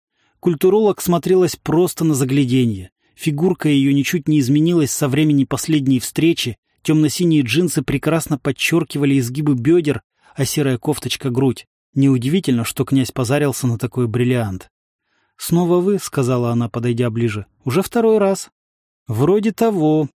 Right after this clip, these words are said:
усмехнулся Волков, отметив, что ведёт себя спасённая потрясающе спокойно для девушки, которую сутки везли куда-то связанной, а потом ещё и целую битву перед глазами разыграли.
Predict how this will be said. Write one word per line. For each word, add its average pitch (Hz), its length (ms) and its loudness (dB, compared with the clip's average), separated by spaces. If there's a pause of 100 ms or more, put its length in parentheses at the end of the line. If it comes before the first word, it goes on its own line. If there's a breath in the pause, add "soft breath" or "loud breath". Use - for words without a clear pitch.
усмехнулся 160 680 0
Волков, 175 540 0
отметив, 175 480 -2
что - 160 -6
ведёт 147 340 0
себя 160 240 -2
спасённая 151 640 0
потрясающе 143 720 -2
спокойно 143 540 0
для 131 180 0
девушки, 160 520 0 (320)
которую 196 380 2
сутки 185 380 -4
везли 160 300 0
куда-то 165 340 0
связанной, 156 600 0 (180)
а 135 100 -8
потом 175 220 0
ещё 156 200 0
и 143 40 0
целую 156 380 2
битву 139 340 0
перед 127 220 0
глазами 135 400 2
разыграли. 123 600 0